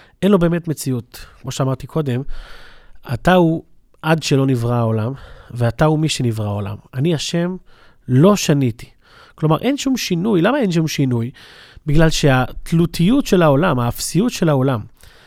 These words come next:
לגבי האלוקות היא כל כך חזקה, שאין לה שום תפיסת מקום ושום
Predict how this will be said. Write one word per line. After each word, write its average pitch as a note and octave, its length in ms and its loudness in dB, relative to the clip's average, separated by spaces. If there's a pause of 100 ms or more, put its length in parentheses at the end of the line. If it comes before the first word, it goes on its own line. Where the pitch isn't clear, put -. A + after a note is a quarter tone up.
(260)
לגבי C#3+ 380 2
האלוקות A3 560 0
היא E3 80 -4
כל C#3+ 180 0
כך F#3+ 160 -4
חזקה, G3 600 -2 (540)
שאין A3+ 480 -2
לה G#3+ 100 2
שום C#4 400 0
תפיסת - 600 -4
מקום G3 460 -2
ושום C4 340 0